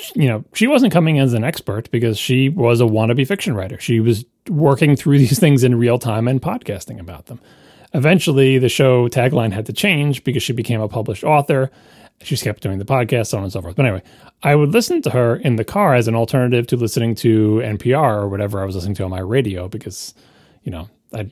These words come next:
I had music. I think I had music on my iPod at this point, but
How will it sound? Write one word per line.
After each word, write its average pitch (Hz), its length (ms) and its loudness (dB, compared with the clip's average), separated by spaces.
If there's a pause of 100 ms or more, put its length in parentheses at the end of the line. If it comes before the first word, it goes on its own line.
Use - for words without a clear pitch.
I - 100 -4
had 123 180 -2
music. 151 400 2
I 117 60 -6
think 190 160 -6
I - 40 -2
had 117 100 -2
music 104 220 -6
on 90 80 -8
my 104 240 -10
iPod 113 340 -10
at 120 100 -8
this 139 160 -4
point, 117 420 -4
but 101 220 -6